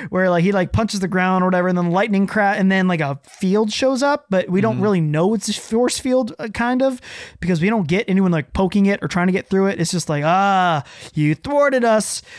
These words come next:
Speaker 1: So the bad guys leave <laughs> and they just walk away. Uh, again, we're,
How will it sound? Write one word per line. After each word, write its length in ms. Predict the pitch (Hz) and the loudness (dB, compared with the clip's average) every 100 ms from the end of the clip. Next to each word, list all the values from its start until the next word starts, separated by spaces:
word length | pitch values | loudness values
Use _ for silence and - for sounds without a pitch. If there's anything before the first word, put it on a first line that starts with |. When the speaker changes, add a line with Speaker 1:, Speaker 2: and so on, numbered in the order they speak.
| - | -10
Speaker 1:
So 160 | - | -4
the 80 | 156 | -2
bad 200 | 160 220 | 0 0
guys 240 | 214 214 170 | 0 -2 0
leave 540 | 147 151 135 127 - _ _ _ _ _ _ _ _ - | 0 0 0 -2 -8 _ _ _ _ _ _ _ _ -2
<laughs> 0 | |
and 260 | - 220 | 0 0
they 80 | 220 | 0
just 160 | 214 180 | 0 0
walk 240 | 190 190 | 0 0
away. 360 | 202 165 139 131 - _ _ _ _ _ _ _ _ _ _ _ _ _ _ _ _ _ _ - | 0 0 0 -4 -8 _ _ _ _ _ _ _ _ _ _ _ _ _ _ _ _ _ _ -2
Uh, 440 | 202 190 185 180 180 | 2 4 4 2 2
again, 400 | 208 208 208 185 | 2 4 2 0
we're, 160 | 214 214 | -2 -2